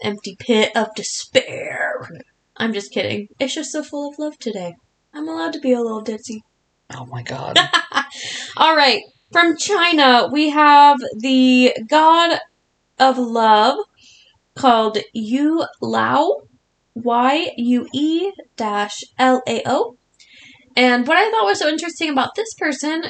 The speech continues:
Speaker 1: is he would bind lovers with an invisible red string, like single people, and he would bind them together and they would find their way to each other and they would fall in love.
Speaker 2: Hmm.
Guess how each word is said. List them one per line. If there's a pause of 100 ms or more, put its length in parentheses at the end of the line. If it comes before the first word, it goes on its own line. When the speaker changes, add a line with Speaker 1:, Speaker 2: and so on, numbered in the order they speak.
Speaker 1:
is
he
would (140)
bind
lovers
with
an
invisible
red
string, (600)
like
single
people, (600)
and
he
would
bind
them
together
and
they
would
find
their
way
to
each
other (160)
and
they
would
fall
in
love. (840)
Speaker 2:
Hmm.